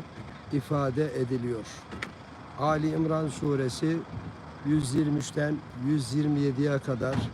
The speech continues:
Enfal suresinde yedinci ayetin on ikinciye kadar. Bedir Savaşı'nın geçtiği yerde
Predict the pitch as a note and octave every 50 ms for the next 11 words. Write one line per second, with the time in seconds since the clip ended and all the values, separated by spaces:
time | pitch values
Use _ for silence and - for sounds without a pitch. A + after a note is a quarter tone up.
0 | - - - - - - - - - - - - - - - - D3+ E3 E3 D#3+
1 | D#3 C3+ - - - - F3+ F#3+ F#3 E3 D3 B2 - - - - - - - D3+
2 | D3 D3 D3 C#3 C3 - D3 D3 C#3 C3+ C#3 C#3+ D3 D3+ C#3+ - - - - -
3 | - - - - - - - - - - B2+ C3 C#3+ D3 C3+ D3 D#3+ D#3+ D#3+ D#3
4 | D#3 D#3+ D3+ D3+ D3 D3+ D3+ C#3 - E3+ D#3+ D#3+ - - E3+ F3 E3+ D#3 C3+ -
5 | D#3 D3 C#3 B2 C3+ C#3 C3+ B2+ A#2+ - B2 A#2 A2 G#2+ F#2 - - - - -
6 | - - - - - - - - - - - C#3+ C#3+ C#3+ F3 G3 G3 E3+ - F3
7 | E3 E3 E3 D#3+ - - E3+ E3 E3 E3 D#3+ D3+ D#3 D#3 C#3 - - - E3+ D#3+
8 | D3+ D3 D3 D3 C3+ C3 D#3 F3 F#3